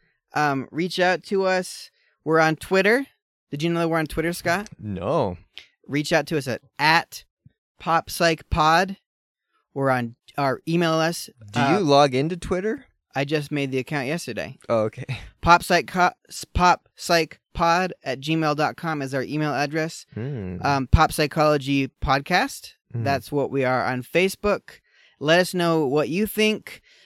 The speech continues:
Speaker 1: Let us know what your interpretation is. What didn't, what does our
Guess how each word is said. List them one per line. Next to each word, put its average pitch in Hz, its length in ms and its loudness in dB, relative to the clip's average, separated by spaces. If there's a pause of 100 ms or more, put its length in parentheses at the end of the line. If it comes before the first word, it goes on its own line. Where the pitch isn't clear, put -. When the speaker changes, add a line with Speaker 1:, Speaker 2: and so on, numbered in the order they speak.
(120)
Speaker 1:
Let 160 240 4
us 180 220 0
know 175 640 0
what 143 240 -2
your 143 240 -2
interpretation 220 920 -2
is. 220 520 -2
What 185 240 -2
didn't, 185 400 -4
what 190 160 -4
does 175 180 -2
our 165 260 4